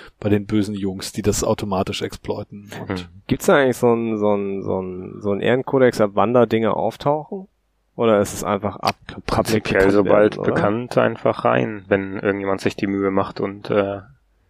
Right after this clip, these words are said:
Speaker 2: einen entsprechenden Exploit dafür baut.
Speaker 1: Also quasi ganz normale, ja, äh, Disclosure, sobald das halt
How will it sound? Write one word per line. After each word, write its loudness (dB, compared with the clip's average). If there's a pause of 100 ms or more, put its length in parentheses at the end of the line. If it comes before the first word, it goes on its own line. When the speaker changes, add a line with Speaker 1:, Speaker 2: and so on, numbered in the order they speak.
(160)
Speaker 2:
einen -6
entsprechenden -2
Exploit 0
dafür -4
baut. -2 (360)
Speaker 1:
Also 4
quasi 2
ganz 2
normale, 4 (1160)
ja, 4 (160)
äh, 4
Disclosure, 4
sobald 4
das 2
halt 4